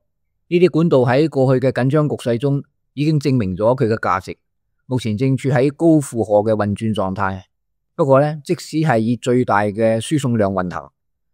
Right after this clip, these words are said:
呢啲管道亦都只能夠處理霍爾木茲海峽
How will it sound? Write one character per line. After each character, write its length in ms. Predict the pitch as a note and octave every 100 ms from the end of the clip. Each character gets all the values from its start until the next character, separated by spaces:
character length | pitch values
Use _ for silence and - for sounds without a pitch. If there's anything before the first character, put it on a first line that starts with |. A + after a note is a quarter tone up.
| _ -
呢 120 | D#3
啲 100 | D#3+
管 220 | C3+ D#3
道 260 | C#3 A#2 A#2
亦 160 | A2
都 160 | B2 D#3
只 140 | C#3
能 200 | C#3+ G2
夠 180 | F#2+ A#2
處 180 | A2 A#2
理 200 | A2+ A#2
霍 120 | -
爾 120 | A#2
木 100 | A#2+
茲 180 | G#2+ C#3+
海 180 | B2 B2
峽 200 | B2+ G2+